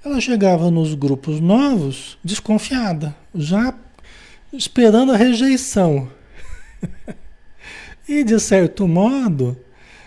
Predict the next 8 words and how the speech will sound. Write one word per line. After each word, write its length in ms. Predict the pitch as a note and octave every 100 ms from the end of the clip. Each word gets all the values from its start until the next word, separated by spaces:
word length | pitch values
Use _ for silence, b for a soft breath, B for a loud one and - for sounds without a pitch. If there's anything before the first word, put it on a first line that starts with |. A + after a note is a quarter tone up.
| b -
e 80 | G#3+
de 160 | G#3 A#3
certo 400 | - A3+ A3 G#3
modo 320 | A3 A#3 B3
já 220 | A#3 A#3+
rejeitando 1080 | G#3+ A#3+ A3 B3+ B3+ - A3 A3+ G#3+ B3+ C4+
os 120 | B3+
outros. 560 | A3+ G#3 G#3 - -